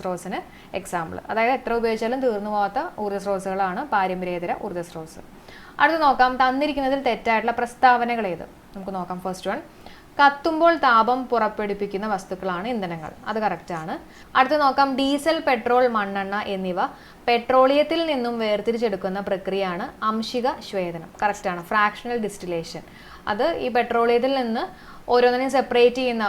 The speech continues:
ഒരു മെത്തേഡിനെയാണ് നമ്മൾ പറയുന്നത് അംശിക ശ്വേതനം അല്ലെങ്കിൽ ഫ്രാക്ഷണൽ ഡിസ്റ്റിലേഷൻ. എന്തൊക്കെയാണ് കിട്ടുന്നത്? ഡീസൽ കിട്ടും, പെട്രോൾ കിട്ടും, മണ്ണെണ്ണ കിട്ടും, അങ്ങനെയുള്ളതൊക്കെ കേട്ടോ.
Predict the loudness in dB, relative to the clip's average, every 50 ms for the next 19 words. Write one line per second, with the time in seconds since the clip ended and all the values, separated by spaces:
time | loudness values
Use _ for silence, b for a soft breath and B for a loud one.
0 | -2 -2 -2 -2 -2 -2 -2 -2 0 0 0 0 -2 -2 -4 -2 -4 -4 -2 0
1 | 0 2 2 2 2 0 -2 -2 -4 -6 -6 -4 -4 -4 -6 -6 -8 -6 -6 -4
2 | -6 -4 -4 -2 -2 -2 -2 -4 -6 -6 -6 -6 -4 -4 -4 -4 -4 -2 -2 -2
3 | -2 -2 -4 -8 -8 -8 -6 -6 -6 -6 -6 -4 -4 -4 -4 -6 -10 -12 -8 -6
4 | -6 -4 -2 -2 -2 -2 -2 -4 -4 -6 -6 -8 B B B B B -4 -2 0
5 | 0 0 0 0 0 0 0 -2 -2 -2 -2 -2 -2 -2 0 0 0 0 0 -2
6 | -4 -4 -4 -4 -4 -4 -4 -4 -4 -4 -4 -4 -6 -8 -8 -10 -12 -12 -10 -8
7 | -8 -8 -6 -6 -6 -6 -8 -8 -6 -6 -4 -4